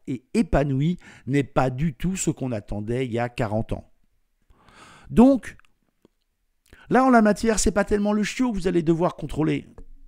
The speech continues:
C'est l'environnement. Contrôlez l'autre chien qui arrive en demandant au propriétaire, « Hop, hop, hop, j'ai un bébé, on y va doucement. »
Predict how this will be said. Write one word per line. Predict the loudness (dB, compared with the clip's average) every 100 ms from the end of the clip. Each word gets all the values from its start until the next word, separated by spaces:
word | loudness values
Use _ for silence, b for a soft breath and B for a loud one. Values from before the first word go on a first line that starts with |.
| -20 -20 _ _ _ _ _
C'est | 2 6
l'environnement. | 8 8 6 6 6 2 -2 _ _ _ _ b b b
Contrôlez | 4 6 8 8 12
l'autre | 12 10 8 4
chien | 4 0 0
qui | 2
arrive | 2 2 -4 -6 -20 _
en | 2
demandant | 4 4 4
au | 4
propriétaire, « | 0 0 0 2 2 2 0
Hop, | -2 0
hop, | 2
hop, | 2
j'ai | 2 4
un | 6
bébé, | 6 6 6
on | 4
y | 4
va | 2
doucement. » | 0 -2 -2 -2 -8